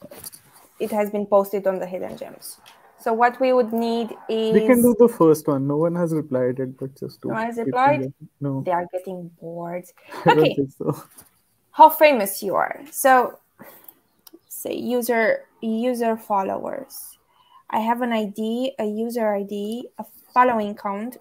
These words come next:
Speaker 1: and a creation. What's this?
Speaker 2: Sorry, I will
Speaker 1: Uh,
Speaker 2: run and grab my charger. I'm, I'm not used to W N B Office.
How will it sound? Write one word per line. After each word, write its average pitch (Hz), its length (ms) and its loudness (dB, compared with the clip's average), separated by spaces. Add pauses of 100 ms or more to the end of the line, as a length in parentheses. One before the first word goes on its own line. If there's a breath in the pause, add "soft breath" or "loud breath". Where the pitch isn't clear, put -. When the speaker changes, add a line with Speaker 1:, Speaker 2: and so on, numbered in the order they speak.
Speaker 1:
and 220 120 -4
a 220 60 -4
creation. 208 1120 -6 (1300)
What's 226 260 -10
this? - 440 -10 (440)
Speaker 2:
Sorry, 160 260 2
I 160 80 6
will 170 140 6
Speaker 1:
Uh, 151 60 4
Speaker 2:
run 160 180 4
and 160 160 0
grab 139 260 2
my 147 140 0
charger. 135 580 0 (140)
I'm, 139 340 -6
I'm 143 220 -4
not 147 200 2
used 139 260 -2
to 139 100 -2
W 135 280 -2
N 139 100 0
B 139 100 4
Office. 127 420 -4